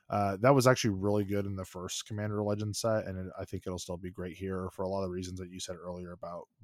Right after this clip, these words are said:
bouncing or flickering things. It isn't a flicker, but you can bounce one of your own creatures to save it while bouncing, like, another opponent's creature that's, you know, maybe costs a lot, and, uh, you know,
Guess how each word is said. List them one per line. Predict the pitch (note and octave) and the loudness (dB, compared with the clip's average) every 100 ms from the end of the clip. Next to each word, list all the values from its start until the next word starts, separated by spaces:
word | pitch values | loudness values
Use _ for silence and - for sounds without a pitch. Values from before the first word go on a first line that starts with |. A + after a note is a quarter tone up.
| F#2 | -8
bouncing | G2 F#2+ F#2+ F#2+ F#2+ | -6 -4 -6 -6 -6
or | F2 | -8
flickering | - G#2 - G2+ | -4 -4 -4 -6
things. | G2+ G2+ G2 G2 - - | -6 -6 -6 -6 -6 0
It | C3 | 6
isn't | B2+ A2 | 6 6
a | |
flicker, | F#2 G#2 F#2+ F#2+ | 0 -4 -6 -8
but | F#2 F2+ F2+ - - _ - | -6 -8 -10 -14 -20 _ -6
you | |
can | G#2+ | 0
bounce | G2 G2+ - | 2 0 0
one | |
of | F2+ | 0
your | G2 | 2
own | A2 | 2
creatures | - G2+ G2+ | 0 -4 -4
to | F2+ | -4
save | - G#2 G#2 | -4 0 2
it | G#2 F#2+ | 4 2
while | F2+ | 0
bouncing, | F2 E2+ F2 - F2 F2+ | -2 -6 -4 -6 -4 -4
like, | E2+ E2+ - | -6 -10 -14
another | F2+ F2 F2+ | -12 -8 -4
opponent's | F2+ - F#2+ F2+ F2+ | -6 -6 -6 -4 -6
creature | - G#2 - F#2 | -4 -6 -4 -6
that's, | F2+ F2 - - - - - - - | -6 -6 -8 -10 -18 -20 -20 -20 -6
you | - | 2
know, | G#2+ G#2 | 2 4
maybe | A2+ B2 | 6 6
costs | G#2 A2 A2 - | 6 2 2 2
a | |
lot, | G2+ G#2 G#2 G#2 - | 2 2 4 2 0
and, | G2+ F#2+ F#2 | -2 0 -2
uh, | F2+ F2+ F2 | -2 -4 -6
you | F#2+ | -6
know, | G2 F2+ F2 | -4 -4 -8